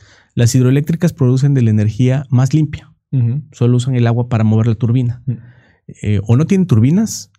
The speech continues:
Speaker 1: o las turbinas están, eh, no reparadas.
Speaker 2: Dañadas,
Speaker 1: Así
Speaker 2: ¿no?
Speaker 1: es. Entonces,
Speaker 2: Ok.
Speaker 1: hay que tener una inyección para rehabilitarlas.
Speaker 2: Ujú.
Speaker 1: De hidroeléctricas que ya tenemos,
Speaker 2: Ujú.
Speaker 1: no de
Speaker 2: Sí, no
Speaker 1: construir más.
Speaker 2: construir nuevas, las que ya tenemos.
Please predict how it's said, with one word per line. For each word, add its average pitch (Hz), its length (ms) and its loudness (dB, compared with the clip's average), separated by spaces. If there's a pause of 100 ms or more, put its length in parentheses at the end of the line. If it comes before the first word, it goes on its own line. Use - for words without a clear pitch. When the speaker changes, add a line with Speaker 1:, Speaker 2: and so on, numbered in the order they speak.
Speaker 1:
o 117 80 0
las 110 160 2
turbinas 127 420 2
están, 120 480 0 (320)
eh, 98 480 2 (100)
no 110 300 2
reparadas. 131 560 0
Speaker 2:
Dañadas, 98 580 0
Speaker 1:
Así 104 340 -2
Speaker 2:
¿no? - 60 -6
Speaker 1:
es. - 120 -14
Entonces, - 320 -6
Speaker 2:
Ok. - 100 -8
Speaker 1:
hay 131 160 2
que 165 160 -2
tener 135 320 0
una 147 120 0
inyección 135 520 0
para 131 240 2
rehabilitarlas. 110 720 -2 (100)
Speaker 2:
Ujú. 139 200 -2
Speaker 1:
De 120 80 2
hidroeléctricas 151 640 0 (100)
que 95 200 2
ya 104 240 2
tenemos, 165 680 0
Speaker 2:
Ujú. 113 380 -2
Speaker 1:
no 123 260 2
de 240 60 0
Speaker 2:
Sí, 233 40 0
no - 40 -16
Speaker 1:
construir 180 440 0
más. 190 120 2
Speaker 2:
construir 143 220 0
nuevas, 98 340 -2
las 104 180 -2
que 104 120 -4
ya 101 80 -2
tenemos. 92 240 -6